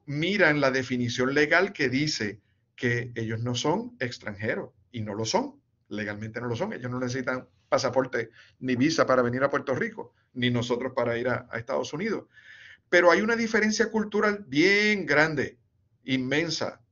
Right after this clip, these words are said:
entre los norteamericanos y nosotros.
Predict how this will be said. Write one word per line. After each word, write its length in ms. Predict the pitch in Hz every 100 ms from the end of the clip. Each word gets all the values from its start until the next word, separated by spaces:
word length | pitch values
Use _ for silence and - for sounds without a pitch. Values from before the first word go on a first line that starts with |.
| _ _ _ _ _ _ _ -
entre 480 | 120 113 120 113 117 123
los 240 | 117 107
norteamericanos 1000 | 110 110 113 104 101 95 185 247 247 - _ _
y 100 | 120
nosotros. 520 | 110 104 127 120 -